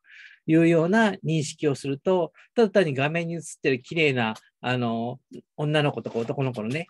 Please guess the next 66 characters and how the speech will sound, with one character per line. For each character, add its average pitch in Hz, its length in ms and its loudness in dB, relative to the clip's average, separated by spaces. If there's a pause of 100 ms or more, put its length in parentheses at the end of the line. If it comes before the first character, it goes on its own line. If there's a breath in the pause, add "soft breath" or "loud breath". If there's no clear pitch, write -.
(120)
あ 123 120 -2
の、 107 440 -2 (220)
動 147 240 0
く - 100 -12
も 110 120 0
の 120 100 -2
っ 123 40 -4
て - 180 -8
い 156 200 2
う - 180 -4
概 170 280 -2
念 147 200 -4
で 185 80 0
は 175 140 0
な 214 140 0
く、 - 280 -8 (460 soft breath)
人 269 260 -2
が 269 220 -2
そ 208 280 2
う 208 40 4
い 202 80 4
う 196 60 6
自 170 200 0
分 202 200 -2
自 208 260 -8
身 165 60 -4
の 123 160 -2
表 135 320 0
現 120 40 -2
を 113 40 -2
自 110 240 -8
由 170 100 -2
に 202 180 -6
変 120 120 -6
え 107 40 -4
ら 110 100 -4
れ 104 40 -12
る 110 160 -12
と - 240 -14
い 139 60 2
う 139 80 6
よ 143 80 4
う - 20 2
な 123 60 0
と 123 100 -4
こ 147 80 -2
ろ 196 80 0
か 247 80 -2
ら 208 140 2
ス - 80 -14
タ 127 100 2
ー 123 60 -4
ト 98 80 -12
で 104 80 -2
き - 40 -20
た - 100 -16
ら - 60 -10
い 92 40 -6
い 107 80 -6
な 143 160 0
と 113 100 -10
思 104 80 -14
っ - 20 -20
て - 160 -20
ま - 60 -20
す。 - 160 -20